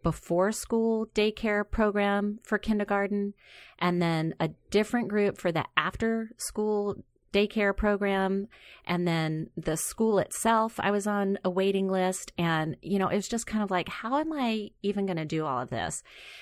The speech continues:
And my husband called me. He was on his way home from Olympia. He had had lunch with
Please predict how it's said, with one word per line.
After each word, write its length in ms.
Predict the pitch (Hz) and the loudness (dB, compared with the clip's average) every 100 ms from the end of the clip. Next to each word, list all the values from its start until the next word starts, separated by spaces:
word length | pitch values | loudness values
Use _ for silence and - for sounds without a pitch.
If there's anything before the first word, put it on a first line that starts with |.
| - | -6
And 160 | 180 185 | -2 0
my 100 | 180 | 2
husband 460 | 240 359 - 311 | 2 2 0 -4
called 320 | - 147 143 | -4 -4 -2
me. 140 | 160 151 | -2 -4
He 180 | 190 190 | -2 -2
was 140 | 180 | -2
on 240 | 175 165 | -2 -2
his 160 | 196 226 | -2 -2
way 120 | 220 | -2
home 200 | 202 180 | -2 -2
from 180 | 170 170 | -2 -4
Olympia. 440 | 156 151 156 151 143 | -4 -4 -4 -2 -2
He 200 | 151 147 | -2 -2
had 180 | 160 - | -2 -4
had 300 | - 143 147 | -4 -6 -4
lunch 320 | 143 156 - | -4 -4 -4
with 220 | 147 143 | -4 -4